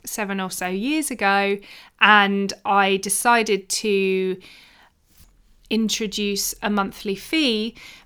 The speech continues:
because I could no longer keep up with hosting these events in my part-time. I had a f-, a full-time job at the time.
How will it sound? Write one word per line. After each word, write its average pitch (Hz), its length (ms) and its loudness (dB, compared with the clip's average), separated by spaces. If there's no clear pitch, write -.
because 330 320 -2
I 247 100 0
could 226 220 -6
no 220 180 0
longer 202 640 0
keep 254 440 2
up 233 300 4
with 208 320 2
hosting 220 420 -2
these 190 140 -4
events 190 320 -2
in 190 40 -8
my 180 120 -2
part-time. 190 580 2
I 196 100 -2
had 196 180 -2
a - 20 -4
f-, - 200 -10
a 190 40 -10
full-time 233 540 -2
job 196 260 -4
at - 120 -12
the 190 40 -12
time. 240 540 -2